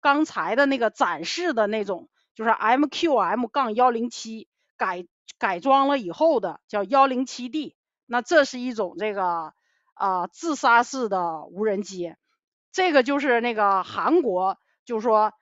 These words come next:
你看很早的时候，一四年的时候，就韩国的媒体就说，朝鲜它根本没有能力自己生产无人机，饭都吃不饱，谈什么无人机？但是中国在那个时候就想这个，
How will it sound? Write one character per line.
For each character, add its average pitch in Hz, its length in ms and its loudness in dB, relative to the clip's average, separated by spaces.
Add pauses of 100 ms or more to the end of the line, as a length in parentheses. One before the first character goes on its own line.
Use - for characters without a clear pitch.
你 190 100 -10
看 220 240 2
很 226 380 0
早 202 320 0
的 196 80 -6
时 185 100 -10
候， 151 120 -8
一 330 260 0
四 440 400 -2
年 180 240 -2
的 180 100 -6
时 - 180 -10
候， - 240 -14 (300)
就 226 160 2
韩 202 320 -2
国 254 160 2
的 214 80 0
媒 185 220 -4
体 190 160 -14
就 170 180 -14
说， 165 260 -14 (220)
朝 214 360 -2
鲜 - 300 -4
它 - 140 -8
根 294 300 6
本 220 120 4
没 180 160 0
有 311 140 4
能 185 260 -2
力 294 140 -4
自 233 180 -10
己 170 140 -10
生 180 220 -6
产 - 220 -14
无 170 100 -10
人 175 100 -2
机， 160 200 -12 (160)
饭 311 360 0
都 190 160 -2
吃 - 220 -6
不 208 100 -2
饱， 185 280 -8
谈 233 260 -4
什 226 100 -4
么 240 100 2
无 180 200 -4
人 180 160 -2
机？ 160 200 -18 (360)
但 311 180 6
是 294 220 0
中 320 320 4
国 202 180 0
在 262 140 0
那 359 240 4
个 240 100 0
时 - 160 -10
候 170 240 -10 (420)
就 339 200 2
想 180 420 -4
这 240 160 0
个， 190 460 0